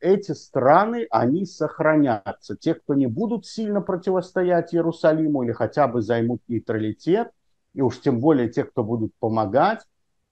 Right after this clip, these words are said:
и будут солидарны с Израилем, те в Армагеддоне относительно выйдут без потерь. И, э,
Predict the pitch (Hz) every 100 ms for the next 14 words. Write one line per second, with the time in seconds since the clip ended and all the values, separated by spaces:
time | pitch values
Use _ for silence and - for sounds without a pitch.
0 | - 127 143 131 - - 120 117 117 185
1 | 202 214 202 208 175 202 202 202 202 185
2 | - - 196 196 147 147 139 120 123 107
3 | 147 185 185 185 170 _ _ _ - 131
4 | - 131 123 175 165 180 170 165 - -
5 | _ - 110 151 160 147 120 104 143 -
6 | - 139 - 113 92 - _ _ _ _
7 | - 127 135 131 127 127 127 127 127 127
8 | 123 120